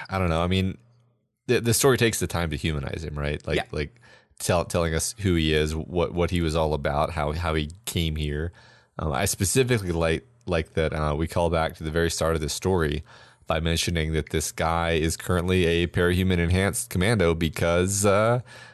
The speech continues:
Speaker 1: the university was full, so you had to find something else to do.
Speaker 2: Yeah, the same university that rejected Victoria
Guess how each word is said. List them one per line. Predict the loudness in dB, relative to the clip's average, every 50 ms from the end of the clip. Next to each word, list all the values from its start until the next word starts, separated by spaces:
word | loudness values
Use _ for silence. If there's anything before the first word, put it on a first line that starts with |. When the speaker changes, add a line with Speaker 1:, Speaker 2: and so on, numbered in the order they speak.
| _ _ _
Speaker 1:
the | 0 2
university | 4 4 4 4 4 4 4 4 4 4
was | 4 2 0
full, | 0 0 2 2 2 2 2
so | 0 0 2 2 4 4 4 4 2 0 -2 -10 -14 -10
you | -2 0 0
had | 0
to | 0 0
find | 0 0 0 2
something | 0 0 0
else | 0 -2 0 0
to | 0
do. | 2 2 2 2 0 -4 -14 _ -16 -16 -16 -4
Speaker 2:
Yeah, | _ 0 0 0
the | 0 0
same | -2 0 0 0 0 0 0 0
university | 0 0 0 2 2 2 0 2 0 -2
that | -2 -2 -2 -2
rejected | -4 -2 0 0 0 0 -2 -4 -4
Victoria | -4 -6 -4 -4 -4 -4 -4 -6 -6 -8 -10